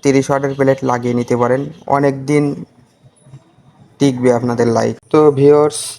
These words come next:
আমি আবারও বলতেছি, আপনারা যদি বিশ ওয়াটের সার্কিটে তিরিশ ওয়াটের প্লেট লাগান, তাহলে অবশ্যই টিকবে অনেক দিন। তো ভিডিও ভালো লাগলে অবশ্যই লাইক করবেন এবং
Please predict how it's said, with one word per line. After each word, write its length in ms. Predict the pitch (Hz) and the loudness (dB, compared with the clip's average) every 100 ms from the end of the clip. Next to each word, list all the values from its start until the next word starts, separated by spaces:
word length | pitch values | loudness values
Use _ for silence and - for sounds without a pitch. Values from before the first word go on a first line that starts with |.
| _ _ | _ _
আমি 460 | 117 120 123 123 - - | -4 -2 -2 -4 -6 -6
আবারও 380 | 139 131 147 147 | -2 0 4 4
বলতেছি, 680 | 143 135 - 127 - 131 160 _ _ _ | 4 2 -4 -8 -4 -4 -4 _ _ _
আপনারা 460 | 117 - 127 127 127 | -10 -8 -4 0 0
যদি 420 | 123 123 127 123 | 0 -2 0 -2
বিশ 340 | 127 120 - | -4 -6 -4
ওয়াটের 260 | 123 123 123 | -4 -2 -4
সার্কিটে 760 | - - 120 113 127 - 120 143 _ _ _ _ _ | -4 -6 -6 -4 -6 -6 -6 -8 _ _ _ _ _
তিরিশ 320 | 123 123 120 | -2 -2 -2
ওয়াটের 280 | 127 131 131 | -2 0 0
প্লেট 340 | 131 123 127 131 | 0 -2 -2 -2
লাগান, 420 | 120 117 123 139 - _ _ _ _ _ | -2 -2 -4 -6 -16 _ _ _ _ _
তাহলে 500 | 117 117 120 123 123 - _ - | -4 -2 -2 -2 -4 -10 _ -2
অবশ্যই 520 | 117 135 - 147 143 | 0 -2 2 2 2
টিকবে 540 | - 123 113 113 117 | 0 -6 -4 -4 -2
অনেক 320 | 117 113 107 | -2 -4 -6
দিন। 140 | 110 113 117 - - - | -8 -8 -10 -20 -18 -2
তো 220 | 160 156 | 2 2
ভিডিও 340 | 143 139 151 | 2 4 4
ভালো 180 | 147 151 | 4 2
লাগলে 520 | 147 139 139 143 135 - | 2 2 2 2 2 0
অবশ্যই 480 | 131 131 131 - 135 | -2 -2 -2 -2 -2
লাইক 240 | 127 123 - | 0 -4 -6
করবেন 340 | - 131 131 131 143 - _ _ | -4 -2 -2 -4 -8 -14 _ _
এবং 420 | 123 117 117 120 | -8 -4 -4 -6